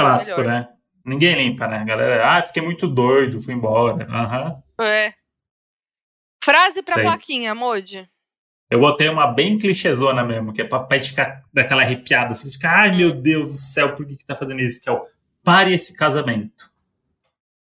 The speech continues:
Speaker 1: Plaquinha, "Pare esse casamento."
Speaker 2: Ah, entendi. Credo.
Speaker 1: Sabe aquela coisa do tipo, "Não, não vai casar. Tem certeza que
Speaker 2: É.
Speaker 1: vai casar?"
Speaker 2: Rachel e Ross, o, o casamento do Ross. Aí o Modi não vai saber porque ele não
Speaker 1: Quem
Speaker 2: viu.
Speaker 1: é o, quem é Ross?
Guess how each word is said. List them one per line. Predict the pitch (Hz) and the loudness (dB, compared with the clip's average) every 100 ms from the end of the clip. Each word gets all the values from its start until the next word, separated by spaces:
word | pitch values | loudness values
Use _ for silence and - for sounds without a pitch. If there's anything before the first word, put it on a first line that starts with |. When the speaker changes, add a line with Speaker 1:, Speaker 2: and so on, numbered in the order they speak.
| _ _ _ _ _ _ _ _ - | _ _ _ _ _ _ _ _ -8
Speaker 1:
Plaquinha, | 117 - 123 - | -8 -4 -6 0
"Pare | 156 165 160 | 2 4 2
esse | - | -2
casamento." | 151 135 185 202 | -4 0 0 0
Speaker 2:
Ah, | 214 226 220 208 | 0 -2 -4 -8
entendi. | 214 214 220 214 190 | -10 -14 -14 -16 -12
Credo. | 190 175 196 269 233 190 _ _ - | -4 -2 -2 -6 -14 -16 _ _ 2
Speaker 1:
Sabe | 127 147 | 4 4
aquela | 170 117 | 2 -2
coisa | - 127 117 | -2 0 0
do | |
tipo, | 113 - 127 | -2 -2 -2
"Não, | 117 120 165 226 226 214 170 | 0 2 4 4 2 2 0
não | 170 | 0
vai | 180 | -2
casar. | - 214 208 170 156 190 214 139 | -2 0 0 2 2 2 0 0
Tem | 185 240 | 2 2
certeza | - 190 - - 220 208 135 131 | 2 0 0 2 2 2 0 -2
que | |
Speaker 2:
É. | 196 202 | 0 2
Speaker 1:
vai | 127 - | 2 2
casar?" | 123 123 156 147 107 - _ _ _ _ _ | 0 2 2 2 0 -8 _ _ _ _ _
Speaker 2:
Rachel | 202 220 247 - 254 247 | -2 0 0 -4 -4 -2
e | 240 | -4
Ross, | 226 220 208 208 202 | 0 2 2 -2 -6
o, | 202 202 208 - | -10 -10 -12 -14
o | 196 | -12
casamento | - 214 202 214 226 | -10 -8 -6 -8 -10
do | 226 | -6
Ross. | 214 180 170 180 | 0 0 0 -4
Aí | 190 | -8
o | 190 | -8
Modi | 196 196 | -10 -14
não | 208 | -8
vai | 208 | -6
saber | - 254 285 | -4 -4 -6
porque | - | -8
ele | 349 | -10
não | 381 | -2
Speaker 1:
Quem | 269 196 | 2 4
Speaker 2:
viu. | 185 | 4
Speaker 1:
é | 156 | 4
o, | 135 123 131 | 4 4 0
quem | - 175 175 | -4 -4 -2
é | |
Ross? | 131 123 123 - | 0 -2 -4 -10